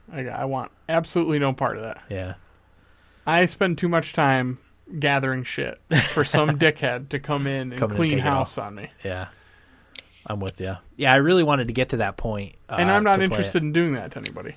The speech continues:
Speaker 2: Right.
Speaker 1: I feel bad.
Speaker 2: Yeah.
Speaker 1: What do you think of that, Corey? I know you said you were interested in the, uh, online stuff.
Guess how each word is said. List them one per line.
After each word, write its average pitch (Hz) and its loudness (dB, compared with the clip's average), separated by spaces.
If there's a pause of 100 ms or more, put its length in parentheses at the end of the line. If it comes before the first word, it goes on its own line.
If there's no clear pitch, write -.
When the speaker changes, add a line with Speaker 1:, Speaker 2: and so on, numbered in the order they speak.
(140)
Speaker 2:
Right. 92 -2 (320)
Speaker 1:
I 143 -6
feel 151 -2
bad. 135 -4
Speaker 2:
Yeah. - -12 (1400)
Speaker 1:
What 160 2
do 214 4
you 226 6
think 214 4
of 139 2
that, 135 -2
Corey? 135 0
I 139 2
know 170 2
you 180 2
said 170 0
you 165 4
were 151 4
interested 147 -2
in 131 -2
the, 127 -2
uh, 120 -2
online 135 0
stuff. - -8